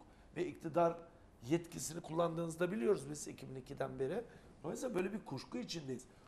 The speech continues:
O benim kurucu meclis dediğim, evet, altmış bir anayasası öyle yapılmıştır.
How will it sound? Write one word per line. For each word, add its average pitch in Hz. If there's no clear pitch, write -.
O -
benim 165
kurucu 175
meclis 151
dediğim, 196
evet, 233
altmış 156
bir 202
anayasası 143
öyle 262
yapılmıştır. 180